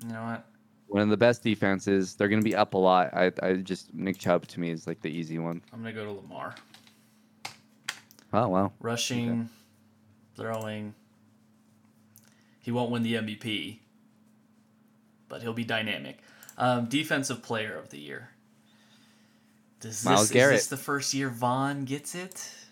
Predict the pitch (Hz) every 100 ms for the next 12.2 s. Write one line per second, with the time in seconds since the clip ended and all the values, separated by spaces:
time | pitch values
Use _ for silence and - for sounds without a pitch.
0 | _ _ _ - - 107 139 117 123 123
1 | 131 131 - 135 135 113 139 120 - 127
2 | 156 156 160 143 113 127 139 160 - 156
3 | 143 147 131 117 117 113 - 120 - 104
4 | 104 104 98 80 - - - - - -
5 | _ - - 101 - _ _ - - _
6 | _ _ - - 110 - - - _ -
7 | - - - - - - _ _ _ -
8 | 131 143 143 139 139 139 139 139 131 -
9 | - - - - _ _ _ _ _ _
10 | _ _ _ _ - 135 135 180 180 123
11 | 107 - 107 107 92 87 92 - - -
12 | -